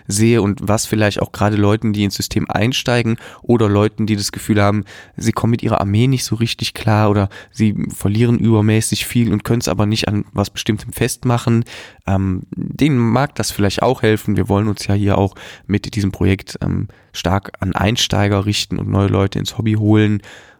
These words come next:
Dementsprechend, klar, für alte Hasen, die ihre eigenen Systeme entwickelt haben oder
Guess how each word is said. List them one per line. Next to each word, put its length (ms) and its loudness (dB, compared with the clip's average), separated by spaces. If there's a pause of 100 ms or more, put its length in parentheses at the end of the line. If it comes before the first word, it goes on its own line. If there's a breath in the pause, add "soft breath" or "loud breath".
(160)
Dementsprechend, 800 0
klar, 220 2
für 140 -4
alte 300 0
Hasen, 640 0
die 100 -2
ihre 140 0
eigenen 280 2
Systeme 440 0
entwickelt 440 -4
haben 220 0
oder 200 0